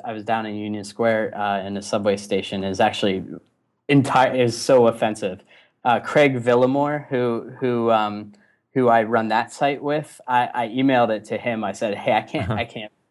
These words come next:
Speaker 1: I cannot post this on the site because it's actually too <laughs> vulgar." <laughs>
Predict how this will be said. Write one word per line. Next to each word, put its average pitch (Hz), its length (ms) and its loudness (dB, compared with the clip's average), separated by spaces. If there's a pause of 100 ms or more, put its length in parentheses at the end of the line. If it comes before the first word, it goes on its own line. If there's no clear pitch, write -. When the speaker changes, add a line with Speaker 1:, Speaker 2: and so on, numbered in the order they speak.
(200)
Speaker 1:
I 120 100 2
cannot 127 460 2
post 117 260 -4
this 113 200 -8
on 107 160 -2
the 101 60 -8
site 104 300 -4
because 107 320 -2
it's 101 120 -6
actually 127 340 -2
too 156 240 4
<laughs> 143 140 0
vulgar." 185 440 2
<laughs> 240 200 0